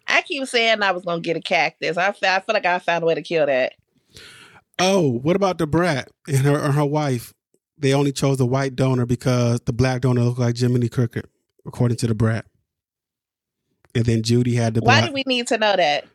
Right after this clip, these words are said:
Speaker 2: We didn't. And then Judy said, "My wife made a joke. That was not, we, there wasn't that many black donors, blah, blah." And in, in the, the bank they chose and stuff like that. I said, "I don't know why people crack those jokes. I would never have said anything like that." I wouldn't even,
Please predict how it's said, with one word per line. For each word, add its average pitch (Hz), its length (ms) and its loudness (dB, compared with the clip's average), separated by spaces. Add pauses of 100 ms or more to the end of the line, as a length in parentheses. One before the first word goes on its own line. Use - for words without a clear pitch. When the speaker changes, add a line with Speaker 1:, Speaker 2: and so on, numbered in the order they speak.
(260)
Speaker 2:
We 151 180 4
didn't. 127 400 0
And 117 160 -2
then 117 100 2
Judy 120 280 0
said, 117 180 0
"My 151 120 2
wife 165 280 -2
made 160 220 0
a 160 60 -4
joke. 147 480 0
That 139 200 0
was 131 140 0
not, 135 260 -2
we, 135 140 4
there 190 320 -2
wasn't 139 260 0
that 143 140 0
many 143 100 0
black 139 320 -2
donors, 131 360 2
blah, 131 220 0
blah." 127 340 -2 (600)
And 117 540 0 (300)
in, 123 280 -2
in 123 160 2
the, 117 160 0 (280)
the 117 260 0
bank 120 320 -2
they 117 140 -2
chose 113 380 0
and 107 40 -6
stuff - 220 -4
like 113 140 0
that. 113 200 -4
I 190 60 -8
said, 120 240 -4 (160)
"I - 60 4
don't 403 100 2
know 403 80 2
why 277 140 -2
people 170 200 -2
crack 196 240 0
those 165 160 0
jokes. 120 300 -2
I 196 100 0
would 151 140 -2
never 165 200 0
have 135 200 -2 (160)
said 120 280 -2
anything 143 460 2
like 120 220 -2
that." 147 280 2 (220)
I 160 140 2
wouldn't 403 180 6
even, 214 200 -2